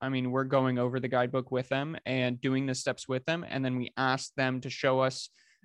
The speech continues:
uh, for them to do it themselves, like, over on Zoom.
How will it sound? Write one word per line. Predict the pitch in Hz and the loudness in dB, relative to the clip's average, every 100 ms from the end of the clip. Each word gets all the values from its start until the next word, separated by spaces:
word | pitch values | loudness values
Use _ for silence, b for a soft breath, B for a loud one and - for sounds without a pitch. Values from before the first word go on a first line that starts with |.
| - | -4
uh, | 127 | 0
for | 120 139 | 2 0
them | 120 127 131 | 2 0 0
to | 151 | -2
do | 143 | -2
it | 135 | -2
themselves, | 127 123 120 135 190 - _ | -2 -2 -2 -2 -6 -14 _
like, | 127 117 - | -6 -6 -6
over | 131 123 127 | -4 0 0
on | 127 | 0
Zoom. | 120 120 135 | -2 -4 -4